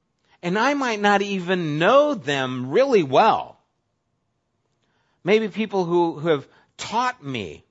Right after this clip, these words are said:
the scripture and have given me understanding, who have discipled me. And they don't even know they discipled me. I just became their disciple 'cause I like them and I listened to them. It's like,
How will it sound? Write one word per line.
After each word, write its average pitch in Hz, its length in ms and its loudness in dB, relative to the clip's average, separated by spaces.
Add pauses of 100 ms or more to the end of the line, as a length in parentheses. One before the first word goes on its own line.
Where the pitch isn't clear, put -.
(1200)
the 165 120 -4
scripture 160 720 -4
and 139 120 -4
have 147 180 -4
given 214 260 -2
me 175 240 -4 (640)
understanding, 196 880 0
who 170 160 4
have 151 80 -2
discipled 160 760 -2
me. 98 420 -8 (360)
And 156 220 -10 (300)
they 190 260 -4
don't 220 140 -2
even 151 180 -2
know 208 160 2
they 131 220 -2
discipled 104 520 -10
me. 104 120 -12
I 151 100 2
just 170 220 -10
became 147 380 -8
their 120 120 -2
disciple 107 460 -6
'cause 101 400 -8
I 110 140 -6
like 117 340 -4
them 90 260 -12
and 90 80 -12
I 87 80 -6
listened 104 380 -8
to 80 100 -14
them. 69 220 -20
It's 73 100 -20
like, 90 160 -18